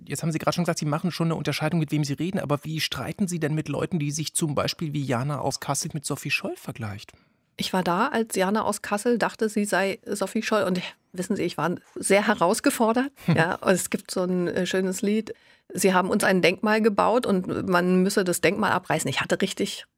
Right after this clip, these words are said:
Speaker 2: Lust, <laughs> die Bühne abzureißen. Denn Jana aus Kassel hat's nämlich nicht nur einmal gesagt, die hat es dreimal gesagt. Die ist dann wieder von der Bühne runtergegangen, nochmal raufgekommen und hat's dann noch zweimal gesagt, dass sie sich fühlt wie Sophie Scholl. Und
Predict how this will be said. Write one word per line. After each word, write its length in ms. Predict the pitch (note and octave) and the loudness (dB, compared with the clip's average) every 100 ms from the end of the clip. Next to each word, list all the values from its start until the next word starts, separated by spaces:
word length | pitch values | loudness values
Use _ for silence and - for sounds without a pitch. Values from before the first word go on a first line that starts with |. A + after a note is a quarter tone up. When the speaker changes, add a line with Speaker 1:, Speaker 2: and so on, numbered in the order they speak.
| _ | _
Speaker 2:
Lust, 520 | F3 G3 G#3 - - - - - - - - | 2 4 6 4 2 -4 -6 -10 -12 -2 0
<laughs> 300 | A#3+ - - | 0 -2 0
die 140 | F#3 | 0
Bühne 500 | D3+ A3+ A3+ F3+ - - | 4 4 6 4 2 -2
abzureißen. 840 | D#3+ - F#3 - D3+ F#3+ G3+ G3+ | -2 0 -2 2 0 0 -2 2
Denn 160 | F3+ F3+ | 2 4
Jana 240 | E3 G3 | 4 2
aus 140 | G#3 - | 0 0
Kassel 220 | G3+ G3+ | 0 2
hat's 160 | F#3+ | 0
nämlich 200 | G3+ F#3 | 0 0
nicht 140 | F#3+ G3+ | -2 -2
nur 120 | F3 | 0
einmal 300 | F3+ A3+ A#3 | 0 0 0
gesagt, 220 | G#3+ F3+ | -2 -2
die 40 | E3+ | -2
hat 80 | |
es 80 | F3 | -2
dreimal 460 | - G3+ B3+ A#3 B3 | 0 0 2 2 2
gesagt. 280 | F#3 C#3+ - - - - | 0 -2 -6 -16 -18 -8
Die 60 | A3 | -2
ist 80 | F#3+ | 0
dann 100 | F#3+ | 4
wieder 160 | G3 | 2
von 120 | F#3 G3 | 2 0
der 100 | F3 | 2
Bühne 220 | G#3+ G3+ | 4 4
runtergegangen, 720 | G#3+ B3+ A#3+ A3+ G3+ G3+ G3 | 4 2 0 0 0 2 2
nochmal 280 | A3 A#3+ G#3 | 2 2 2
raufgekommen 600 | G#3 - G#3+ A3 G#3+ G#3 - - | 2 0 -2 0 0 -4 -14 -10
und 200 | - F#3+ | -2 0
hat's 200 | F#3+ F#3+ | 0 0
dann 160 | F3 F3+ | 0 0
noch 160 | F3 - | 0 -2
zweimal 520 | - F3 A#3 G3 G#3+ | 0 2 2 0 0
gesagt, 300 | G#3 F#3 F#3 | 0 0 0
dass 100 | F3+ | 0
sie 80 | F#3+ | 0
sich 280 | F#3+ F#3 - - _ | 0 -2 -12 -20 _
fühlt 400 | - - G#3+ G#3+ _ _ _ - | -8 -4 -4 -4 _ _ _ -6
wie 80 | F3+ | -2
Sophie 320 | F3 - F#3 | -2 -2 -4
Scholl. 320 | - E3 G3+ | 0 0 2
Und 240 | - D#3+ | 0 -2